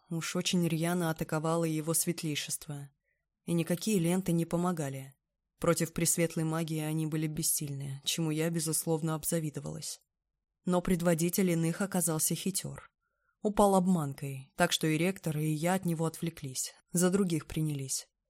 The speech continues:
И только в последний момент я краем глаза уловила, что лохматый достал откуда-то орудие лесных разбойников. Обоюдоострое лезвие без ручки.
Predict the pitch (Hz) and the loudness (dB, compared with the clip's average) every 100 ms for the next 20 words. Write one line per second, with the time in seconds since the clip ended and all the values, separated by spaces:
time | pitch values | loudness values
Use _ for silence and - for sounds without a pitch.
0 | _ _ - 170 160 202 202 - 170 - | _ _ -6 -4 0 0 0 -2 0 2
1 | 202 190 170 160 170 214 196 170 160 180 | 2 2 2 2 2 0 -2 -6 -4 0
2 | 190 196 165 180 180 165 156 156 208 185 | 2 2 2 2 2 0 -2 0 0 0
3 | - 165 160 - 180 196 160 160 - 190 | -2 -2 -4 -2 -2 0 0 0 0 0
4 | 185 - 190 180 175 165 160 190 185 170 | 0 -2 -2 -2 -2 -2 0 0 2 2
5 | 170 - 170 - 196 180 165 139 135 143 | 2 2 0 0 -2 -2 -4 -4 -6 -10
6 | 139 - _ _ - _ - 170 196 226 | -12 -18 _ _ -20 _ 0 4 6 6
7 | 185 170 196 175 165 156 165 170 170 160 | 6 6 2 4 2 4 0 2 0 0
8 | 175 180 185 156 - 139 131 | 0 0 0 0 -4 -8 -12